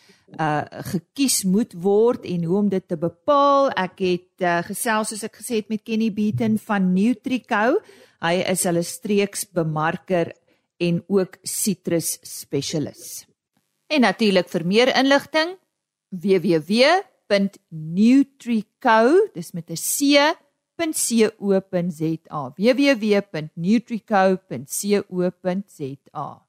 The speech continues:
Dis dan vandag se program. Onthou om môreoggend weer saam te kuier. Natuurlik ons wolmark verslag vanaf Heinrich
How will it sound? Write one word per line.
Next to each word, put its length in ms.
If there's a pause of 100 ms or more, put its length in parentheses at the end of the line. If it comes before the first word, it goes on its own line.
(1000)
Dis 100
dan 200
vandag 340
se 120
program. 540
Onthou 320
om 80
môreoggend 600
weer 220
saam 340
te 100
kuier. 460
Natuurlik 640
ons 260
wolmark 640
verslag 540
vanaf 500
Heinrich 500